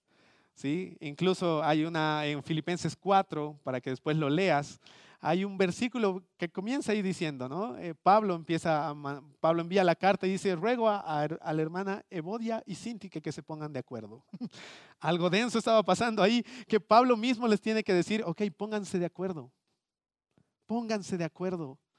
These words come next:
porque no estaban bien las cosas. Entonces, cosas como estas se van repitiendo una y otra vez dentro de la iglesia primitiva también.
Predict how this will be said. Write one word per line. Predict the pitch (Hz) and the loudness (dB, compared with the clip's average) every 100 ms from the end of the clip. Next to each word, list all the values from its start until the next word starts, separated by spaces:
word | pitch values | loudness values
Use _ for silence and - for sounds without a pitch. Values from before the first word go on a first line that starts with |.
| _ _ _ _ _ _ | _ _ _ _ _ _
porque | - 165 | -8 -4
no | 180 208 | -2 0
estaban | 208 226 220 202 | 0 0 0 -2
bien | 175 233 226 | -4 -2 0
las | 165 - | -2 -6
cosas. | 135 117 123 139 | -12 -12 -16 -12
Entonces, | 196 269 247 - | -8 -2 -2 -2
cosas | 277 302 269 | 0 0 -2
como | 262 254 | -2 -2
estas | 254 254 | -2 0
se | 247 | 0
van | 247 | 0
repitiendo | 240 226 214 233 220 - | -2 -4 -4 -2 -2 -4
una | 269 277 226 202 196 - - - | -6 -6 -2 0 0 -4 -16 -12
y | 202 190 | -4 0
otra | 247 - 196 | 0 2 2
vez | 180 180 170 - - - | 2 2 -2 -8 -20 -8
dentro | - 220 208 | -2 -2 -2
de | 196 180 | 0 2
la | 165 | 2
iglesia | 147 226 - 196 | 2 2 0 -4
primitiva | 180 156 147 226 196 | -6 -8 -6 -2 -2
también. | - 143 208 254 135 | -4 -8 -8 -8 -10